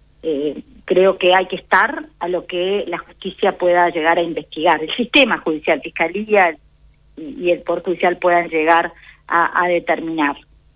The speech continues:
Eh, yo no, ya en eso sí que yo puedo hablar de la, de, de, de la figura Penades, eh, ya de otras personas ya me excede, lo que sé son, es por referencias.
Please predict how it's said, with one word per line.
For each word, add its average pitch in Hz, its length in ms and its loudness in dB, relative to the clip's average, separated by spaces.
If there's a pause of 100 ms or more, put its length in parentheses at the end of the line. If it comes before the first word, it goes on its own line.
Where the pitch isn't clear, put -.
(240)
Eh, 151 640 -2
yo 202 100 6
no, 190 200 -2
ya 180 380 2
en 185 140 -6
eso 233 240 -4 (140)
sí 214 120 -4
que - 140 -6
yo 208 120 0
puedo 247 200 4
hablar 220 320 0
de 170 80 -6
la, 156 180 -6
de, 165 320 -12
de, 165 160 -10 (300)
de 175 60 -10
la 165 100 -4
figura 196 680 0 (160)
Penades, 180 540 0 (540)
eh, 165 320 -4 (200)
ya 208 180 4
de 202 160 0
otras 214 260 -4
personas 196 640 -2
ya 196 100 2
me 190 120 -4
excede, 214 520 2
lo 170 120 -4
que 156 160 -10
sé 185 260 -2
son, 151 300 -4 (220)
es 170 160 -6 (340)
por 170 140 0
referencias. 233 600 4